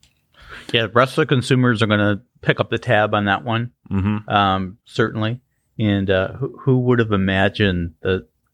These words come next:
Speaker 1: you know, the, when you take away the criminal aspect of
Speaker 2: <laughs>
Speaker 1: the, the theft, right? It's gonna lead to more people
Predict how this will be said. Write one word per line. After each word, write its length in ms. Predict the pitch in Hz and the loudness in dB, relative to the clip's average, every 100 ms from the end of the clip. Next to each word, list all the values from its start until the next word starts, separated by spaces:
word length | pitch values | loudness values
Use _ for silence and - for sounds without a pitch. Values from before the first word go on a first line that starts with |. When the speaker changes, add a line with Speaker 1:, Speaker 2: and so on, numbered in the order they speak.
| _ _ | _ _
Speaker 1:
you 100 | 107 | -10
know, 120 | 98 92 | -8 -6
the, 380 | 92 92 95 - - | -6 -4 -6 -8 -6
when 180 | 107 101 | -2 0
you 100 | 98 | -2
take 300 | - 117 113 | -2 -2 0
away 340 | 104 98 98 | 2 4 2
the 540 | 95 98 95 95 95 - _ _ _ _ _ _ _ | 0 -2 0 0 -4 -8 _ _ _ _ _ _ _
criminal 880 | - - 117 110 110 110 104 98 98 _ | -20 -4 -2 0 0 2 2 0 -4 _
aspect 640 | - 98 - - 90 - - | -2 -2 -2 0 0 -2 -4
of 400 | 98 92 90 107 104 - | 0 0 0 -4 -6 -12
Speaker 2:
<laughs> 300 | _ - - | _ -20 -6
Speaker 1:
the, 200 | - 110 - _ _ | 0 0 -2 _ _
the 100 | - | -2
theft, 460 | 101 - 139 90 104 _ | -2 2 2 2 -2 _
right? 400 | - 92 98 110 _ - | 2 4 2 -2 _ -14
It's 180 | 110 | -10
gonna 240 | - 104 95 | -2 0 2
lead 280 | 98 98 87 | 0 -2 -2
to 320 | - 98 95 | -2 -2 -2
more 680 | 107 101 98 98 95 92 - _ _ _ _ _ _ | -6 -4 -2 0 2 0 -2 _ _ _ _ _ _
people 480 | 104 - 95 90 | -6 -4 -6 -6